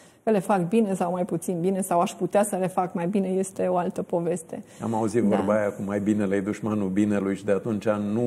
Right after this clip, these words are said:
Speaker 2: mă mai străduiesc să fac lucrurile perfect, ci atât de bine cât se pot face. Pe piață ești văzută ca o antrepre-, un antreprenor de succes. Uite, facem acordul la masculin. O antreprenoare de succes.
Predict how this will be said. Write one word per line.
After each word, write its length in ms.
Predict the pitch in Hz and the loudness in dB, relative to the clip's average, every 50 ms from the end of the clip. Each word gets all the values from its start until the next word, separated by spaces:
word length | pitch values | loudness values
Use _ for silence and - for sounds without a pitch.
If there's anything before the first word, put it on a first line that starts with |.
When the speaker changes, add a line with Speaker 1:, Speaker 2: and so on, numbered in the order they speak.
| 113 110 104 | 0 0 0
Speaker 2:
mă 140 | 98 98 98 | 0 0 -2
mai 180 | 98 104 104 98 | -2 -2 -4 -4
străduiesc 460 | - - - 104 92 90 101 101 98 | -4 -4 -4 -4 0 0 0 0 0
să 80 | - 110 | -2 -6
fac 220 | - 107 104 95 | -4 -4 -4 -2
lucrurile 380 | 101 104 - - 107 98 95 92 | -4 -6 -6 -6 -4 -2 -2 -2
perfect, 640 | - - 95 90 - - - 117 90 - - - - - - - - - _ _ | -2 -4 -6 -6 -2 -2 0 0 -2 -4 -10 -20 -20 -20 -20 -20 -20 -20 _ _
ci 80 | - - | -12 -10
atât 220 | 139 135 - 135 | -8 -6 -6 -4
de 80 | 107 110 | -2 -2
bine 260 | 107 104 117 117 117 | -2 -2 -2 -2 -2
cât 260 | 113 113 - 117 110 | -2 -4 -4 -6 -6
se 140 | - - 113 | -6 -6 -8
pot 240 | 104 - 113 110 - | -6 -4 -6 -6 -6
face. 380 | - - 107 95 - - - - - - - - - - - | -4 -4 -4 -2 -4 -6 -10 -10 -12 -16 -20 -20 -20 -14 -10
Pe 100 | - - | -8 -2
piață 280 | - 185 196 196 - | 0 2 2 2 2
ești 140 | 208 165 139 | 2 0 2
văzută 340 | 127 131 113 117 127 - 127 | 2 0 0 0 0 0 0
ca 140 | 120 - 117 | 2 2 2
o 220 | 110 107 107 110 110 | 4 4 4 4 2
antrepre-, 540 | 107 98 92 104 104 101 - 107 107 110 - | 2 0 -2 -2 -2 -2 -2 -2 -2 -2 0
un 200 | 113 117 131 127 | 0 0 0 0
antreprenor 640 | 117 107 101 90 101 98 98 101 95 101 107 107 98 | 0 -2 -2 0 0 0 0 0 0 0 0 -2 -2
de 120 | 92 98 | -2 -4
succes. 640 | 92 - - 101 - - - 101 92 - - - | -4 -4 -6 -12 -10 -8 -6 -6 -6 -6 -6 -8
Uite, 220 | - 95 92 - 90 | -6 -6 -6 -6 -6
facem 320 | - 92 92 - - 92 | -6 -6 -8 -6 -6 -6
acordul 380 | 87 87 - 107 95 90 95 98 | -6 -4 -4 -4 -2 0 0 0
la 100 | 92 92 | 0 0
masculin. 500 | 92 92 87 - - - 87 85 76 90 92 | 0 -2 -4 -4 -6 -6 -4 -4 -6 -4 -2
O 80 | 110 | -2
antreprenoare 840 | 120 131 120 107 - 117 110 - - 120 117 117 123 117 101 92 92 | 0 0 0 0 2 2 2 2 2 0 2 2 2 2 2 2 2
de 120 | 92 - | 0 -2
succes. 460 | - - - - - - - - - | -6 -8 -10 -10 -10 -10 -12 -12 -12